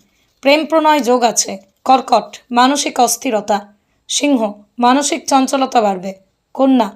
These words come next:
অপ্রত্যাশিত ক্ষেত্র থেকে অর্থ লাভ। তুলা, আয় ব্যয় সমতাহীন। বৃশ্চিক, শরীর স্বাস্থ্যে সমস্যা।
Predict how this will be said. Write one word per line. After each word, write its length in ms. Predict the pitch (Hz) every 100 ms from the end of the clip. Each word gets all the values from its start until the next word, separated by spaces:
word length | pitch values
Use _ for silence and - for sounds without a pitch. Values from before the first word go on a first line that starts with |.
| _ _ -
অপ্রত্যাশিত 760 | 269 277 285 320 - 311 - 285
ক্ষেত্র 340 | 285 285 285 285
থেকে 220 | 269 262
অর্থ 220 | 233 214 -
লাভ। 200 | 208 185 170 _ _ _ _
তুলা, 240 | 294 269 202 - _
আয় 260 | 247 277 311
ব্যয় 240 | 302 302
সমতাহীন। 600 | 294 262 262 247 208 208 196 _ -
বৃশ্চিক, 420 | 269 294 - 214 - -
শরীর 360 | - - 269 294 -
স্বাস্থ্যে 340 | 277 - 277
সমস্যা। 460 | 254 226 208 -